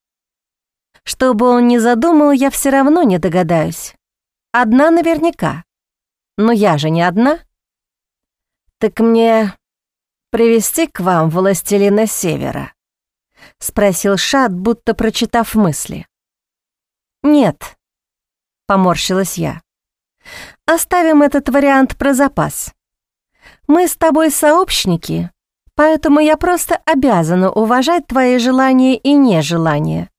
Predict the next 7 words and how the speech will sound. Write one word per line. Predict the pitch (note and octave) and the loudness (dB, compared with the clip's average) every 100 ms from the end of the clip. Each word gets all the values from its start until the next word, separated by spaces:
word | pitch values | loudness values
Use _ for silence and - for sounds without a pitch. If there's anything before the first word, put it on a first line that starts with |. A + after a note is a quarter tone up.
| _ _ _ - - - | _ _ _ -20 -20 -8
Ну | A#3+ C4+ F4+ | 0 2 2
и | G4 | -2
ты, | - B3+ G3+ G#3+ _ _ _ _ - | -2 0 0 -2 _ _ _ _ -2
не | B3+ B3+ | 0 0
подводи | C4 A3+ B3+ A3+ | 0 0 0 2
меня, | B3 A#3+ A#3+ | 2 2 0
пожалуйста». | B3+ A#3+ A#3+ A#3+ A#3 - B3 | -2 0 0 0 -4 -8 -10